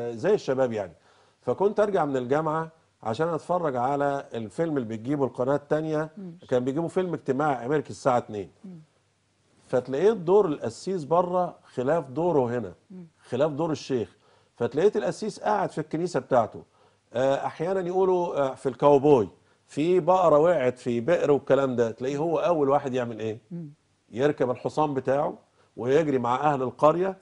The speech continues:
Speaker 2: صحيح.
Speaker 1: ويروحوا يطلعوا البقرة اللي وقعت فين؟
Speaker 2: مم.
Speaker 1: شيخ الجامع بتاعنا دوره تلت ساعة يوم الجمعة في الجامع،
Speaker 2: مم.
Speaker 1: وبقية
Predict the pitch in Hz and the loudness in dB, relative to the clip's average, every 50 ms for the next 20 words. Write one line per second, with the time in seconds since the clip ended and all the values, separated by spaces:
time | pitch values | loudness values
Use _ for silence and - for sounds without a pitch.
0 | - - 175 202 208 120 131 147 190 175 175 151 - 151 135 131 151 175 160 143 | -16 -18 -12 -6 -2 0 2 4 4 2 2 2 4 4 4 6 6 6 6 6
1 | 135 123 156 160 151 135 120 123 135 139 139 127 117 - - 123 123 117 117 120 | 4 4 4 4 4 4 4 2 4 4 4 2 0 0 -2 -2 0 -2 -4 -8
2 | 226 196 180 170 170 165 151 _ _ _ _ _ - - 185 226 240 - 196 160 | -10 -10 -10 -10 -12 -16 -20 _ _ _ _ _ -2 2 2 2 4 2 -2 -2
3 | 135 139 151 185 185 170 156 135 113 120 - - 170 165 151 143 139 139 143 - | 0 2 2 2 2 0 -2 -4 -4 -4 -2 -2 -2 0 0 -2 -4 -4 -6 -10
4 | _ _ _ _ _ _ _ - 98 117 165 190 208 214 208 180 151 139 127 120 | _ _ _ _ _ _ _ -10 -4 0 4 6 8 8 8 6 6 4 2 2
5 | 113 104 98 - 170 196 208 202 - - 131 - - 147 151 139 123 110 101 98 | 0 -4 -6 -4 -2 -2 -2 -4 -4 -8 -6 0 2 2 2 4 2 0 0 -2
6 | 101 110 127 127 120 113 120 160 165 156 143 131 - 127 117 117 147 165 185 190 | -4 -6 -6 -6 -4 -2 -2 -2 0 0 -2 -4 -4 -4 -2 0 0 0 0 0
7 | 208 202 208 202 _ - 185 175 - - - 117 117 127 143 160 | -2 -4 -4 -6 _ -20 -20 -20 -16 -12 -8 -6 -4 -4 -4 -4